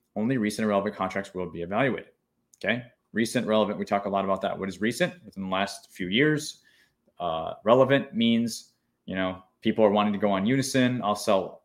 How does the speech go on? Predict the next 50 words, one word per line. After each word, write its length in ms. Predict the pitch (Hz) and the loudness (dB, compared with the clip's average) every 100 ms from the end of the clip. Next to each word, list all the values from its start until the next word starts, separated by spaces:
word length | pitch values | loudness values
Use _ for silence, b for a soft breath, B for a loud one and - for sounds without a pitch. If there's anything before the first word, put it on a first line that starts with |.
| - | -8
I'll 100 | 104 | -6
sell, 400 | - 110 107 107 | -2 2 4 4
like, 320 | 104 95 - | 2 0 -2
I'll 100 | 98 | -2
win 140 | 104 107 | 0 0
a 40 | |
contract 400 | 98 110 107 110 | 0 0 2 -2
to, 40 | 107 | -2
like, 160 | 101 | -4
provide 320 | - 101 107 104 | -2 2 2 2
some 220 | 98 90 | -6 -2
goods, 400 | 113 143 143 143 b b - | 6 8 6 2 b b -2
and 120 | 110 | 0
then 80 | 107 | 2
I'll 80 | |
transition 400 | 107 110 101 101 | 0 0 -2 -4
to 60 | 98 | -6
services 420 | - 101 101 95 | -2 -2 -2 -2
that 180 | 107 123 | 2 2
way 360 | 120 123 120 - _ | 4 2 0 -8 _
because 240 | - 107 104 | -6 -2 0
I'm 140 | 104 | 0
too 160 | 98 107 | -4 -8
scared 340 | - 110 104 | 0 2 2
to 80 | 101 | 0
get 160 | 95 104 | 0 2
into 400 | 101 - 98 92 _ | 2 -2 -6 -8 _
sam 240 | - 107 101 | -6 -2 0
dot 160 | 95 | 0
gov 140 | - 92 | 0 0
right 140 | 101 | 0
away 360 | 95 110 110 107 | 2 4 4 2
or 140 | 87 | -2
services 380 | 98 98 95 98 | -6 -6 -6 -4
right 160 | 95 90 | -2 0
away. 240 | 90 87 - b b - | -2 -4 -10 b b -4
Okay, 180 | - - _ | -4 -6 _
well, 320 | 107 104 104 - | 2 2 2 -2
that's 180 | 120 120 | 2 4
gonna 140 | 143 | 4
be 80 | 120 | 2
a 60 | 113 | 2
problem 540 | - 107 101 98 101 _ _ | 4 4 4 0 -4 _ _
if 140 | 104 107 | -8 -2
you're 100 | 110 | -2
trying 320 | - 107 104 | 0 0 0
to 240 | 98 101 87 _ | -2 -6 -8 _
build 180 | 104 98 | -2 0
past 240 | 98 92 - | 0 -4 -4
performance, 520 | 95 90 92 - | -8 -8 -10 -14